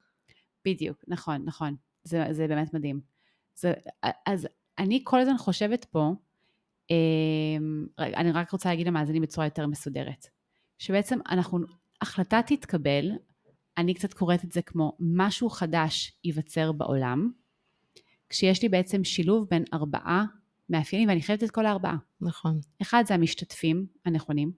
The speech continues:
Speaker 1: שתיים, זו הזדמנות, שלוש, זו בעיה שאנחנו, אני רוצה להגיד שאנחנו יודעים להגדיר אותה, וארבע, זה פתרון. מתוך כל הפתרונות שיש,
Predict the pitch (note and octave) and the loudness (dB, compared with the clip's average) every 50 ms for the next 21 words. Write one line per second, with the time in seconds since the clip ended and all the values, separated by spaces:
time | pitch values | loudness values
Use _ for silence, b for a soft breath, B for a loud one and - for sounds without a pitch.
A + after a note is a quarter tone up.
0 | _ _ _ _ _ _ _ _ _ _ _ _ - - - - G3+ G3 G3 G3 | _ _ _ _ _ _ _ _ _ _ _ _ -14 -8 -2 0 2 4 4 2
1 | G3 - - _ - E3+ E3+ E3 D#3 D3+ D3 - C#3+ C#3+ C#3+ - G#3+ - _ - | 2 -2 -4 _ -6 -2 -2 0 0 -2 -4 -4 -4 -2 -2 -2 -4 -8 _ -16
2 | - _ _ _ _ _ _ _ _ _ _ _ _ _ _ _ - - - - | -20 _ _ _ _ _ _ _ _ _ _ _ _ _ _ _ -14 -10 -6 -2
3 | F#3+ F#3 F3+ E3+ D#3+ - - - - - _ _ _ _ _ _ _ _ _ _ | 0 0 2 0 0 -4 -8 -10 -12 -16 _ _ _ _ _ _ _ _ _ _
4 | - F#3 E3 F3 E3+ D3+ E3 D#3+ D#3 D#3+ E3+ E3+ E3 E3 - - - F3 - - | -12 -4 -2 -2 0 0 0 0 0 0 0 0 -2 -2 -6 -10 -16 -16 -12 -10
5 | E3 D#3 - - D#3 - - _ - - _ _ _ _ _ _ - D3+ D3+ D#3 | -10 -10 -8 -8 -10 -10 -12 _ -20 -20 _ _ _ _ _ _ -8 -8 -8 -6
6 | D3+ - E3 D#3+ D3+ D3+ D3 - D#3+ - - D3+ D3 D#3+ D#3+ D3 C3+ C3+ C#3 F#3+ | -6 -4 -4 -4 -4 -6 -6 -6 -6 -4 -2 0 2 2 2 2 2 4 6 6
7 | F#3 E3+ D#3+ - - - - - _ _ _ _ _ _ _ _ _ _ _ _ | 6 6 4 2 0 -6 -6 -10 _ _ _ _ _ _ _ _ _ _ _ _
8 | _ _ _ _ F#3 D#3 D#3 - - - A3+ B3 A#3+ C4 C4+ C4 C#4 - - E3 | _ _ _ _ -6 -4 -2 0 2 4 4 4 4 2 2 0 -2 -2 -2 -2
9 | E3 - F3 - - E3 C3+ C3+ C#3+ - C#3+ - _ _ E3+ E3 - F3+ E3 - | 0 0 0 0 2 2 2 2 0 -2 -6 -10 _ _ -6 -2 -2 -2 -2 -2
10 | - - G#3+ G#3 G#3+ G#3+ G#3 G#3 G#3 G#3 G3+ G3+ G3+ G3 F#3+ F3+ F3+ F3 - E3 | -4 -4 -2 -2 0 0 0 -2 -2 -2 -2 -4 -4 -4 -6 -6 -6 -6 -4 -2
11 | E3 E3 E3 - - F#3+ G3 F#3 - | -2 -2 -2 -2 -2 -2 -2 -2 -2